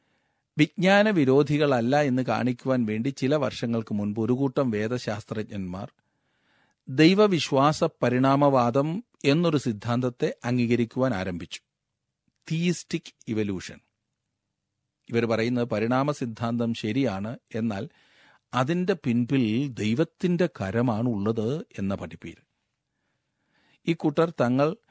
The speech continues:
അറിവുള്ളവർ എന്ന് കാണിക്കുവാൻ നടത്തുന്ന ഒരു ശ്രമം മാത്രമാണ് ഇത് എന്നത്ര ഞാൻ കരുതുന്നത്. അതിൻ്റെ വിശദാംശങ്ങളിലേക്ക് ഞാൻ കടക്കുന്നില്ല. നാട്ടിലൊക്കെ പറയുമല്ലോ,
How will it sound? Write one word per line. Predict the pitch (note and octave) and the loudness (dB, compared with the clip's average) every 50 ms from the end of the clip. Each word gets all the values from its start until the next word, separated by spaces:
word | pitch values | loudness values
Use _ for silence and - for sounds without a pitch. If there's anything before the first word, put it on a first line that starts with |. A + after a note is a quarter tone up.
| _ _ _ _ _ _ _ _ _ _ _ _ _ - | _ _ _ _ _ _ _ _ _ _ _ _ _ -6
അറിവുള്ളവർ | A#2+ B2 C3 D#3 F#3 G3+ G3 E3 D#3+ D#3+ D#3+ D#3+ D#3+ D#3+ | 0 2 4 4 4 4 4 2 4 4 4 4 4 2
എന്ന് | D#3 D3+ D3 | 2 0 0
കാണിക്കുവാൻ | C3 B2 A2+ A#2+ B2+ C3+ B2+ - - C#3+ C#3 C#3 C3 | 0 0 0 0 0 -2 -4 -4 -2 -2 0 0 0
നടത്തുന്ന | A#2+ G#2+ G#2 B2 - - C#3+ C3+ C3+ B2+ | -2 -2 -4 -6 -6 -4 -4 -2 -2 0
ഒരു | A#2 A#2+ C3 | 0 -2 -2
ശ്രമം | B2 - - D3 C#3+ D#3 F#3 G#3 G3+ F3 | -4 -4 -2 0 0 2 2 2 2 0
മാത്രമാണ് | C3 A2 A2 A#2 - - C3 A#2+ A2+ G#2 G#2+ A2 A#2+ C3+ - _ _ - - | 0 0 -2 -2 -2 -2 -2 -2 -2 -2 -2 -4 -4 -6 -6 _ _ -8 -6
ഇത് | A2+ G#2 G#2+ A#2 - - _ - | -6 -2 -2 -4 -4 -6 _ -4
എന്നത്ര | B2 A2+ A2 G#2 - A2+ A2+ | -2 0 0 0 -2 -2 -2
ഞാൻ | G#2 G#2 G#2 G2+ | -2 -2 -2 -4
കരുതുന്നത്. | F2+ G2 F#2 F#2 F2+ F#2 F2+ D#2+ D2+ - - _ _ _ _ _ _ _ _ _ _ _ - | -4 -6 -8 -8 -8 -10 -12 -12 -16 -20 -20 _ _ _ _ _ _ _ _ _ _ _ -4
അതിൻ്റെ | A2+ A2 A#2 A2+ A#2 | -2 0 0 0 0
വിശദാംശങ്ങളിലേക്ക് | G#2+ A2 - B2+ A2 A#2+ B2 B2+ B2+ - C#3+ C3 C#3 C#3+ C#3 C#3+ D3+ D3 - - E3 | -2 -2 -4 0 2 2 2 2 2 0 0 0 2 2 4 4 4 2 2 -4 -2
ഞാൻ | D3+ C3+ B2 A#2+ | 0 0 -2 -2
കടക്കുന്നില്ല. | - G#2+ G#2+ A2+ - D#3 C#3+ B2 G#2 G2 G#2 B2 - _ _ _ _ _ _ _ _ _ _ _ _ - | -2 -4 -6 -4 -2 -2 -2 0 -2 -2 -4 -8 -8 _ _ _ _ _ _ _ _ _ _ _ _ -6
നാട്ടിലൊക്കെ | - C#3 C#3+ D3+ - F3+ D#3+ D3+ D3 - D3 | -2 0 0 0 0 2 0 2 2 0 -2
പറയുമല്ലോ, | - C3 A#2 B2+ C#3 C#3 C3 A2+ A2+ B2+ | 0 0 0 0 0 0 -2 -2 -2 -2